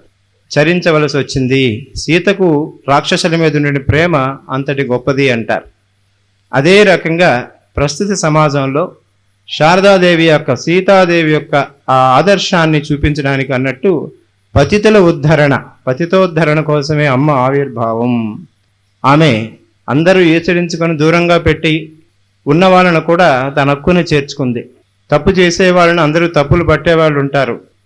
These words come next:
కానీ తప్పు చే-, ప-, చేసిన వాళ్ళని సరిదిద్ది సరైన మార్గంలో పెట్టేవాళ్ళు ఎవరు అని ఆమె అడుగుతుంది ఒకసారి.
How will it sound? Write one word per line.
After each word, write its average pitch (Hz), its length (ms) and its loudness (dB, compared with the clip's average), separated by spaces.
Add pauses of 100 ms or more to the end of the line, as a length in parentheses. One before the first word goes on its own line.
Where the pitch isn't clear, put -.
(240)
కానీ 165 140 2
తప్పు 151 320 -2
చే-, 190 260 0 (100)
ప-, 143 260 0
చేసిన 160 300 0
వాళ్ళని 160 280 0
సరిదిద్ది 165 640 -2
సరైన 170 360 0
మార్గంలో 151 500 0
పెట్టేవాళ్ళు 143 580 -2
ఎవరు 139 320 -2
అని 135 140 -2
ఆమె 131 200 -2
అడుగుతుంది 127 380 -4
ఒకసారి. 117 400 -8